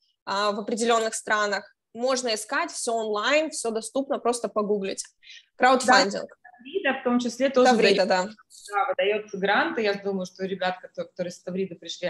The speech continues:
Speaker 2: они в курсе. Вот, и, и как раз мы смотрели темы, на которые обычно дают и поддерживают. Да.
Speaker 1: Да. А, дальше. Краудфандинг. Краудфандинг — это когда в вас инвестирует, а, толпа людей, которые в вас верят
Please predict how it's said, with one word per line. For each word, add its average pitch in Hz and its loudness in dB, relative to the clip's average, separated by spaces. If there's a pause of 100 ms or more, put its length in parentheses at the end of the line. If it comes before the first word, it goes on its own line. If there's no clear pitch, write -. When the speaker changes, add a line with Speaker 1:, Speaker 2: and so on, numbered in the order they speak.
Speaker 2:
они 165 -18
в - -20
курсе. 277 -4
Вот, 202 0 (220)
и, 202 -2
и 202 -4
как 208 -2
раз 247 0
мы 220 -2
смотрели 220 0
темы, 254 0
на 208 0
которые 196 0
обычно 185 -4
дают 170 -2
и - -20
поддерживают. - -6 (1040)
Да. 151 -4 (140)
Speaker 1:
Да. 208 2 (240)
А, 214 4
дальше. 208 0
Краудфандинг. 285 -4
Краудфандинг — 208 -2
это - -10
когда 214 0
в 190 -4
вас 202 -2
инвестирует, 202 4 (160)
а, 185 -6
толпа 214 4
людей, 220 0 (140)
которые 208 0
в 196 -6
вас 196 -2
верят 285 0